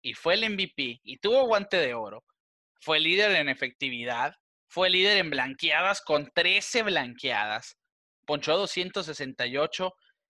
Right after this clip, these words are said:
y ganó veintidós juegos, perdió nueve solamente, y esto lo hizo a lo largo de trescientas cuatro dos entradas. ¿Quién te lanza trescientas entradas hoy en día, aparte de nadie?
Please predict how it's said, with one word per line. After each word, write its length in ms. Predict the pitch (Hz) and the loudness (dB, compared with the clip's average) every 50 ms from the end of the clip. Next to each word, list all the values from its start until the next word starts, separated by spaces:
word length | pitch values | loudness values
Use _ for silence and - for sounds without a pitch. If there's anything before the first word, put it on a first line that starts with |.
| _ _ _ _ | _ _ _ _
y 180 | - 139 160 156 | -2 0 2 2
ganó 260 | 156 156 160 170 190 | 2 4 4 4 4
veintidós 560 | 226 247 233 - - 185 170 165 190 202 - | 4 2 0 -4 -6 -4 0 0 0 0 0
juegos, 400 | - - 214 214 220 202 156 - | -2 -2 -2 0 0 0 -4 -4
perdió 320 | - - 147 151 185 190 196 | -6 -8 -8 -6 -8 -8 -6
nueve 340 | 196 190 196 214 208 190 | -4 -2 -2 0 -2 -4
solamente, 600 | 175 - 185 185 175 170 170 170 170 160 - - 147 | -6 -6 -6 -6 -6 -6 -6 -8 -10 -10 -8 -8 -8
y 100 | 151 165 | -6 -8
esto 220 | 175 - - 208 | -8 -6 -4 -2
lo 180 | 196 175 151 143 | 0 0 0 0
hizo 320 | 143 151 - - 196 196 | -2 -4 -4 0 2 2
a 60 | 180 | 4
lo 100 | 156 135 | 2 2
largo 320 | 131 139 143 170 185 202 208 | 0 -2 -2 -2 0 2 2
de 100 | 202 190 - | 2 0 0
trescientas 960 | _ 202 190 190 185 - - - - 247 262 285 302 294 285 - 294 277 262 - | _ 2 4 4 2 2 0 -4 0 2 4 4 4 2 2 2 2 0 0 -2
cuatro 460 | - - 240 233 233 - - 226 214 | -2 0 0 0 0 0 -2 0 2
dos 180 | 202 196 - | 2 0 0
entradas. 440 | 214 202 196 - 165 160 165 160 - - | -2 -4 -2 0 2 2 2 2 -2 -2
¿Quién 200 | - 277 285 269 | -2 0 0 0
te 100 | - 277 | -2 -2
lanza 240 | 262 254 240 - 262 | -2 -4 -4 -4 -4
trescientas 520 | - - - - - 190 202 - 220 180 | -4 -4 -6 -4 -4 -6 -2 -2 -4 -4
entradas 340 | 160 143 160 160 170 170 - | -2 -2 0 0 0 0 0
hoy 100 | 175 180 | -4 -6
en 80 | 180 175 | -6 -6
día, 300 | 185 196 202 208 - - | -2 0 2 0 0 0
aparte 420 | - 151 - - 202 - - 190 | -4 -2 -2 -2 -2 -2 -2 0
de 160 | 180 - 127 127 | 0 0 0 0
nadie? 460 | 131 151 175 190 220 233 247 262 | 2 2 2 2 2 -2 -2 -4